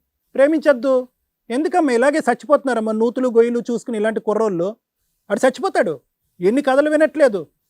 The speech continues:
ఒక సైడే మాట్లాడతారేంటి? అబ్బాయిలు మోసాలు చేస్తే అమ్మాయిలు చచ్చిపోతున్నారు, అమ్మాయిలు చెప్తున్నారు, అమ్మాయిలు మోసాలు చేస్తే అబ్బాయిలు చచ్చిపోతున్నారు. ఇలాగే అప్పటి వరకు లవ్ చేస్తారు. మా అమ్మ "No" అన్నారండి, గవర్నమెంట్ జాబ్ వచ్చాడండి, ట్వంటీ ఫైవ్ థౌజండ్ శాలరీ అండి, ఇక్కడ ఫిఫ్టీన్ థౌజండ్ శాలరీ అండి,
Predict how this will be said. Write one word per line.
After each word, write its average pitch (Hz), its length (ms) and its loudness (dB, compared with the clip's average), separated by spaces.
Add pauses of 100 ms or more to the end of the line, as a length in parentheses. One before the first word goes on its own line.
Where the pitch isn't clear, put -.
(100)
ఒక 180 120 -2
సైడే 320 280 2
మాట్లాడతారేంటి? 302 680 2
అబ్బాయిలు 269 300 2
మోసాలు 277 300 0
చేస్తే 240 260 -2
అమ్మాయిలు 262 300 0
చచ్చిపోతున్నారు, 247 480 -2
అమ్మాయిలు 262 300 0
చెప్తున్నారు, 196 340 -4
అమ్మాయిలు 233 280 0
మోసాలు 277 300 2
చేస్తే 277 240 2
అబ్బాయిలు 285 320 2
చచ్చిపోతున్నారు. 269 440 0
ఇలాగే 254 340 2 (560)
అప్పటి 247 220 2
వరకు 254 200 6
లవ్ 240 260 4
చేస్తారు. 269 300 0
మా 294 140 -2
అమ్మ 240 160 -2
"No" 254 80 -2
అన్నారండి, 240 480 -4
గవర్నమెంట్ 233 380 0
జాబ్ 233 180 2
వచ్చాడండి, 226 500 -2
ట్వంటీ 247 300 -4
ఫైవ్ 294 200 -4
థౌజండ్ 226 340 -2
శాలరీ 214 260 -2
అండి, 285 140 -4
ఇక్కడ 214 200 -4
ఫిఫ్టీన్ 226 340 -6
థౌజండ్ 220 320 -4
శాలరీ 202 280 -4
అండి, 226 180 -6